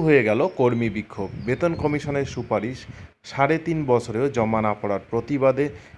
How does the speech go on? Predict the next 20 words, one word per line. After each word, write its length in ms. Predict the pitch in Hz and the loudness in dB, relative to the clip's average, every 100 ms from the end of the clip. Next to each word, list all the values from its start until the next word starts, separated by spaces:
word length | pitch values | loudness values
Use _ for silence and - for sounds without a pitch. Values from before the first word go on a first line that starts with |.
| - | -4
এবং 200 | 117 117 117 | -2 -2 -2
কেন্দ্রীয় 460 | 139 147 151 165 156 | -2 0 2 4 4
হারে 220 | 127 120 | 4 2
রাজ্যের 420 | 113 110 - 120 110 117 | 4 2 0 -4 -4 -4
কর্মীদের 520 | 127 135 120 101 95 - - - 117 | -2 0 -2 -2 -4 -8 -20 -16 -4
মহার্ঘ 380 | 127 143 156 156 | -2 0 0 0
ভাতা 300 | 143 143 143 123 | -2 2 6 4
ডিএ 360 | 101 120 139 | 2 0 2
দেওয়ার 340 | 120 101 104 120 - _ _ _ | 2 0 0 -2 -6 _ _ _
দাবিতে 500 | 110 127 139 123 127 147 | 2 4 4 -4 -2 2
মঙ্গলবার 540 | 123 113 117 110 113 - | 2 2 0 0 -2 2
পথে 280 | 131 135 151 | 2 2 0
নামল 240 | 113 117 147 127 | 0 2 2 4
রাজ্য 220 | 107 98 113 113 120 | 2 0 -4 -4 -2
কোঅর্ডিনেশন 600 | 120 107 98 104 135 139 120 | 2 2 2 -6 -6 -6 -4
কমিটি। 380 | 107 101 98 87 - - _ _ _ - - | -4 -4 -10 -14 -18 -20 _ _ _ -20 -10
রাজ্যের 460 | 113 127 131 117 95 95 107 | 4 4 4 0 -2 -2 0
নানা 300 | 127 160 165 156 - - - - | 0 0 -2 -4 -16 -20 -20 -6
প্রান্তে 380 | 131 143 139 131 117 | 2 2 2 -2 -2
ঘেরাও 280 | 107 117 120 | 0 4 4